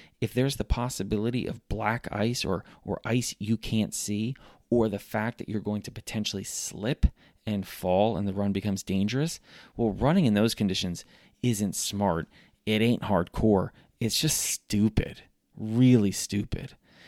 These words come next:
Now, if you have access to a treadmill, and I know people are, "Oh, anything but a treadmill."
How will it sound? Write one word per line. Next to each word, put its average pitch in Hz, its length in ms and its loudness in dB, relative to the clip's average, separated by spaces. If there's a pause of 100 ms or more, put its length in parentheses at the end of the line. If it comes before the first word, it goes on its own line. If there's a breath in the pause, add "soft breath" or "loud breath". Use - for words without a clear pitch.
(140 soft breath)
Now, 113 220 4
if 107 140 2
you 170 80 6
have 170 100 4
access 120 720 0 (240)
to 101 180 0
a 110 60 4
treadmill, 95 640 2
and 101 100 -2
I 101 60 2
know 101 140 4
people 113 260 4
are, 120 100 2
"Oh, 131 360 2 (200)
anything 151 540 4
but 127 140 8
a - 20 -2
treadmill." 110 560 4